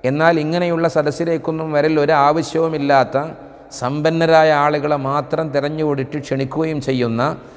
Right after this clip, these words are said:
അങ്ങനെയുള്ള സദ്യയിൽ നിന്ന് കഴിക്കുന്ന ഭക്ഷണമാണ് ഏറ്റവും ഷെറായ സദ്യയിലുള്ള ഭക്ഷണമെന്ന് പുണ്യ നബി സല്ലല്ലാഹു അലൈഹി വസല്ലമ തങ്ങൾ പറയാണ്. ഇത് ഒന്നുകൂടി അടിവരയിട്ട് പറയാണ്.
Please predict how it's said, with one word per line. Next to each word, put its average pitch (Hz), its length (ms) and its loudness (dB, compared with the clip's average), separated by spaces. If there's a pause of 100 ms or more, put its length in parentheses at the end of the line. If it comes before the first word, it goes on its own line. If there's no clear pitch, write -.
(220)
അങ്ങനെയുള്ള 151 540 2
സദ്യയിൽ 147 580 -2
നിന്ന് 147 260 -6
കഴിക്കുന്ന 135 480 -2
ഭക്ഷണമാണ് 139 720 0 (320)
ഏറ്റവും 131 380 0
ഷെറായ 127 640 4
സദ്യയിലുള്ള 127 680 -2
ഭക്ഷണമെന്ന് 117 720 -4 (240)
പുണ്യ 156 200 2
നബി 143 180 2
സല്ലല്ലാഹു 123 580 4
അലൈഹി 123 240 0
വസല്ലമ 113 460 -2
തങ്ങൾ 107 260 -4
പറയാണ്. 117 340 4
ഇത് - 400 -8
ഒന്നുകൂടി 180 320 4
അടിവരയിട്ട് 185 440 6
പറയാണ്. 160 400 4